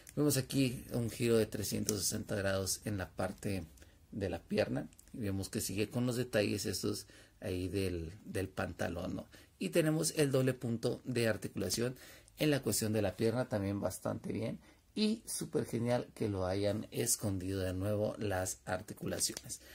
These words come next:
Vemos que aquí tiene más detalles en color, eh, rojos pegándole a guinda. Y tenemos aquí el giro de trescientos sesenta grados en la parte de la bota,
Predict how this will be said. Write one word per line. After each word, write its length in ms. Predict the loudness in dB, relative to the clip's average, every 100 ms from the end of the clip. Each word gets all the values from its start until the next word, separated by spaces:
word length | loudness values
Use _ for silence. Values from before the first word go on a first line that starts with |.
| -10 -2
Vemos 220 | 0 2
que 100 | 0
aquí 160 | -2
tiene 260 | -4 -2 0
más 180 | 0 0
detalles 480 | -2 -2 -2 -2 -4
en 200 | -6 -4
color, 440 | -2 0 0 -2 -4 -8 -6
eh, 220 | -4 -6 -6
rojos 440 | 0 0 0 -4 -2
pegándole 680 | -4 -2 -2 -2 -2 -4 -8
a 60 |
guinda. 460 | -8 -4 -2 -2 -4 -12 -20 -20 -20 -4
Y 100 | 0
tenemos 300 | 2 4 2
aquí 220 | 4 6
el 100 | 6
giro 260 | 6 4 6
de 80 | 4
trescientos 480 | 2 0 0 0
sesenta 380 | -4 -2 -2 2
grados 440 | 4 6 4 2 -2
en 160 | 0 0
la 120 | -2
parte 380 | -2 -2 0 0
de 160 | 0
la 120 | 0
bota, 420 | 0 0 0 -4